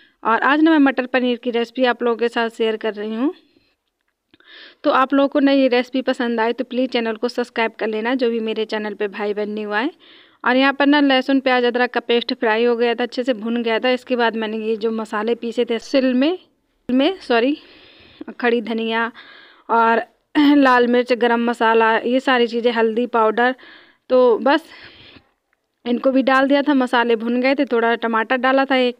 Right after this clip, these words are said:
ठो, टमाटर भी अच्छे से फ्राई हो गए थे। इसके बाद मैंने मटर डाल दिए हैं और मटर ना जो है तो,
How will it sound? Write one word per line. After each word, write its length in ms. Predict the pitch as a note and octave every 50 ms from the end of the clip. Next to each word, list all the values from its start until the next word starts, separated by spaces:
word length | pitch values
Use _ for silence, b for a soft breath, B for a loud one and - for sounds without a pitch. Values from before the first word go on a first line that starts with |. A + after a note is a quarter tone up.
| _
ठो, 180 | - D4 F4 - B B B B B B B B B - - - b b b b b b b b b b b _ _
टमाटर 360 | - A#3 A#3+ A#3+ A#3+ A#3 C4 C#4+
भी 160 | C#4+ D4+ D4+
अच्छे 220 | D4 C#4+ - D4
से 120 | C4+ - D4
फ्राई 300 | - - C4 B3+ B3+ C4
हो 80 | C4
गए 140 | B3 C4 C4+
थे। 100 | B3 C#4
इसके 220 | C#4 - - C4
बाद 180 | B3 A#3+ A#3 A3
मैंने 200 | A#3 A#3 A3+ A3+
मटर 260 | A3+ A3+ A3+ A3+ C4+ C4+
डाल 300 | A#3+ A#3+ B3+ B3+ C4 C4
दिए 220 | B3 C4 C4 C4
हैं 180 | C4+ C#4 D4 D4
और 180 | B3+ A#3 A#3 A#3
मटर 320 | A#3 A#3+ A#3 - B3+ C4
ना 380 | C#4 C4 B3+ B3 B3 B3 B3+ B3+
जो 180 | A#3 B3 A#3+ B3
है 100 | B3 A#3+
तो, 220 | A#3 C#4+ D4 D#4+